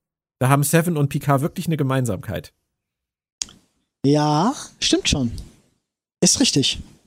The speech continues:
Speaker 1: Und ich glaube, der gute Terry Betalas wollte das auch eigentlich nur ein bisschen aus dem Weg haben. Aber du hast mich jetzt gerade davon abgebracht und sagst mir jetzt, er will da vielleicht was draus machen. Hätte
Speaker 2: Ja,
Speaker 1: ich jetzt gar nicht
Speaker 2: natürlich.
Speaker 1: gedacht.
Speaker 2: Doch, doch, doch.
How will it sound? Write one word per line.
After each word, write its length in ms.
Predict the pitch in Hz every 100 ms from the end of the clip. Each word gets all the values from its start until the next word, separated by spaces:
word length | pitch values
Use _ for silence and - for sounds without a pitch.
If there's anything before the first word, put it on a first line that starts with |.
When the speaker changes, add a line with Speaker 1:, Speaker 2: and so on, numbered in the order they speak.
| _ -
Speaker 1:
Und 140 | 143 151
ich 120 | -
glaube, 340 | 127 147 214
der 140 | 190 156
gute 220 | 170 165
Terry 320 | - 156 165
Betalas 520 | 151 151 147 147 139
wollte 260 | 120 151 160
das 180 | 151 147
auch 180 | 113
eigentlich 380 | - 127 151 170
nur 160 | 139 156
ein 60 |
bisschen 260 | 147 147 147
aus 120 | 143
dem 120 | 147
Weg 220 | 143 147 139
haben. 240 | 92 95
Aber 160 | 107 107
du 180 | 131
hast 140 | 190 -
mich 140 | 190
jetzt 180 | 185 -
gerade 260 | 139 151 160
davon 300 | 143 151 139
abgebracht 540 | - 170 143 131 -
und 200 | 135 123
sagst 300 | 131 131 -
mir 140 | 143
jetzt, 260 | 127 127 -
er 160 | 135 123
will 80 |
da 120 | 131 120
vielleicht 280 | 120 120
was 120 | 123 -
draus 200 | 120 -
machen. 300 | 160 92 76 - - _ -
Hätte 120 | 170
Speaker 2:
Ja, 80 | 156
Speaker 1:
ich 40 | 147
jetzt 100 | 147
gar 100 | 143
nicht 140 | 139
Speaker 2:
natürlich. 80 | 151
Speaker 1:
gedacht. 340 | 139 92 - _ -
Speaker 2:
Doch, 340 | 151 165 170
doch, 200 | - 147
doch. 340 | - 131 -